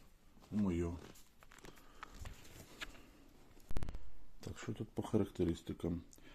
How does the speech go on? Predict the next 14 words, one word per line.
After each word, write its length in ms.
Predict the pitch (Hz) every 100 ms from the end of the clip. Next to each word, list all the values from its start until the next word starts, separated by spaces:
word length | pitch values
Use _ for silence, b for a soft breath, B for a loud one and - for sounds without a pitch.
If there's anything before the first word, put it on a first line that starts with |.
| B -
Е, 200 | - 87
сорок 420 | 87 - 107 104 -
п'ять 420 | 104 95 92 - - - B B B B
ватт, 360 | 90 95 90 - - B B B B B B B B B B B B -
е, 280 | 98 95 92 87 B B B
мощність, 760 | 113 120 123 - 131 123 - - B B B -
сорок 360 | - 117 107 - - - - -
сантиметрів 640 | 92 101 98 90 - 90
його 260 | 87 90 92
діаметр, 560 | 98 117 127 127 - - - - - B B B -
три 220 | 107 104
швидкості 840 | - 107 127 - 127 - - 120 - - - - - - B B B B B - - 110
і 140 | 107 - 110
регулювання 760 | 101 101 104 104 107 107